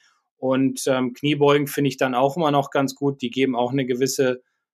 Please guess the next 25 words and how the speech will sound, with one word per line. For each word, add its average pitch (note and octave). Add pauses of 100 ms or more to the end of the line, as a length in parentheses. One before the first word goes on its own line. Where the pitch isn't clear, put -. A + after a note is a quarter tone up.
(560)
ja, B2
helfen B2+
mir B2+
auch A#2+
ein A#2+
gutes, -
einen -
guten C#3
Rumpf F3+
zu -
bekommen, E3+
eine D3
stabile C#3+
Position D3
zu -
erhalten, C#3 (360)
um C#3
einfach C3
sich -
besser C3+
und B2
stabiler B2
bewegen A#2
zu -
können. -